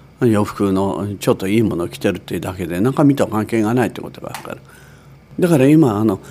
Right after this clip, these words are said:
渋谷系とかね、歌舞伎町系とか、まあ、ホスト系とかいろいろ言われてるでしょ。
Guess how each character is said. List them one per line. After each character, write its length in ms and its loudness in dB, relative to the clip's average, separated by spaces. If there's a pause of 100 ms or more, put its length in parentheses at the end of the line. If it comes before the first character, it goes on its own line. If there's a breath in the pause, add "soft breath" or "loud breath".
(100)
渋 300 2
谷 160 2
系 220 0
と 140 -8
か 160 -4
ね、 140 4
歌 180 -2
舞 100 -6
伎 80 -10
町 220 -2
系 200 0
と 160 -6
か、 260 -6 (560 loud breath)
ま 240 0 (180)
あ、 60 -6
ホ 200 -4
ス 120 -6
ト 120 0
系 180 -2
と 120 -10
か 80 -2
い 120 0
ろ 120 4
い 60 2
ろ 80 4
言 100 4
わ 100 4
れ 80 0
て 140 0
る 80 0
で 60 -6
し 100 -4
ょ。 80 -2